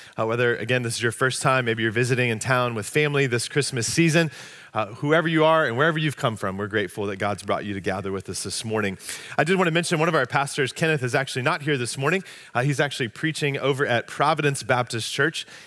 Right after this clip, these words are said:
in the Tysons area. And we want to be a church that encourages and comes alongside other churches. Right now, they only have one staff pastor, and so he is giving him a break this morning and being able to serve Providence Baptist.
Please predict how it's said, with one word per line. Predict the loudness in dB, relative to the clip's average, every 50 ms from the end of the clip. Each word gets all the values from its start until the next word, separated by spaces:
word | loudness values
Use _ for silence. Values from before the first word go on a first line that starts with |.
| -16 -8
in | -2 0 0 0 0
the | -2 -4
Tysons | -2 0 0 2 2 2 -2 -2 -2 -2 -6 -4 -2
area. | 0 2 4 4 4 2 2 -2 -10 -20 -20 -20 -20 -12
And | -6 -4 -2 -2 0
we | 0
want | 2 2 4
to | 4
be | 4
a | 4
church | 4 4 2 2 2 0 0
that | 0 0 0
encourages | 0 -4 -6 0 2 2 2 2 2 0 -2 -2 -2
and | -4 -4
comes | -4 -4 -4 -4
alongside | -2 -2 -2 -2 -2 -2 0 2 2 4 2 0 0
other | 0 0 2 2 0
churches. | 0 -2 -2 0 0 0 0 -2 -4 -10 _ -20 _ _ _ _ _ _ _ -18 -8 -4
Right | -2 -2 2
now, | 2 2 4 4
they | 4 4
only | 4 4 2
have | 2 2 0 0
one | 0 2 2 2 2 -2 -4 -8 -18 -20 -20 -18 -12
staff | -8 -2 0 2 2 0 0 -4
pastor, | -2 0 0 0 0 0 0 0 0 0 -2
and | -6 -6 -6
so | -2 -2 -2
he | -2 0 0 0
is | 0 0 0
giving | -2 -2 -2 -2
him | -4 -4 -6 -6
a | -8 -10
break | -6 -2 -2 -2 -2 -2 -6
this | -10 -8 -8 -6
morning | -6 -4 -4 -4 -6 -8 -12 -12
and | -12 -10 -6
being | -6 -6 -4
able | -4 -6 -6
to | -8 -8
serve | -8 -6 -4 -4 -6 -6 -8 _ -20 -20 -20 -20 _ _
Providence | -4 -2 -2 -2 -4 -8 -10 -10
Baptist. | -8 -8 -8 -8 -8 -10 -10 -10 -10 -12 -14 -16